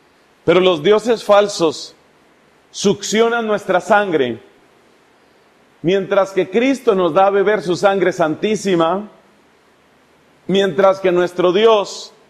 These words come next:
es el que da el pan de cada día, los dioses muertos,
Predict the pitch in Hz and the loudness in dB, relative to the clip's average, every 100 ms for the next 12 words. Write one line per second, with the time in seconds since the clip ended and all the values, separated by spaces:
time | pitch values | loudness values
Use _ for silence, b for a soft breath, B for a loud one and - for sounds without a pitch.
0 | _ _ _ _ _ _ _ _ _ _ | _ _ _ _ _ _ _ _ _ _
1 | _ _ _ _ _ _ _ 151 202 214 | _ _ _ _ _ _ _ 0 2 2
2 | 175 190 208 214 - 226 226 190 185 185 | 2 4 2 0 0 0 2 0 2 2
3 | 170 165 180 196 233 247 - _ _ _ | 2 2 2 2 -2 -8 -18 _ _ _
4 | _ _ _ _ _ _ _ 143 175 131 | _ _ _ _ _ _ _ 0 2 2
5 | 165 214 202 202 160 208 226 208 - 170 | 2 2 2 -2 0 0 0 -2 0 -2
6 | - - - | -2 -16 -20